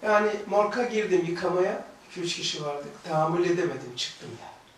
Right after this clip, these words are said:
Ya şey mi? Kefenler, şey falan.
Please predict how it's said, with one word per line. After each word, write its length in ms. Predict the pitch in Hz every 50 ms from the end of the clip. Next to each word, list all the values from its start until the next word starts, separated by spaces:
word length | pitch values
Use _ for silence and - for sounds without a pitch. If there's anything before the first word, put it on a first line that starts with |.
| - - _ _ _ - - _ _ _ _ _ _ _ _ _ _ _ _ _ - - - - - -
Ya 140 | 160 175 180
şey 200 | - - 139 131
mi? 120 | 131 127 120 120 - - - - - - - - - - - -
Kefenler, 560 | - - 127 - - 135 127 123 127 123 123
şey 240 | - - - - -
falan. 300 | - 110 - 131 127